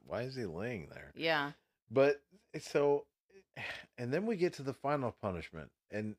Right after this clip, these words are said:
Speaker 1: and this is, <sighs> I guess this is the, the culmination of their,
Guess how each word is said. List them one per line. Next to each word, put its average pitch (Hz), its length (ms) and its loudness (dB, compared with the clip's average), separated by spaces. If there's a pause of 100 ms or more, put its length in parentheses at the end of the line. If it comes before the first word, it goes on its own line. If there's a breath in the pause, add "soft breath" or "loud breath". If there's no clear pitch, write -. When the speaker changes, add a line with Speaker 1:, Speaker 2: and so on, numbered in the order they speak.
(100)
Speaker 1:
and 98 320 -6 (180)
this 147 240 -4
is, 127 400 -4
<sighs> - 60 -20 (1300 loud breath)
I 98 60 -8
guess 127 280 0
this 151 200 -4
is 123 260 -4
the, 98 260 2 (100)
the 90 120 -4
culmination 113 1080 -4 (100)
of 92 360 -2 (360)
their, 85 480 -2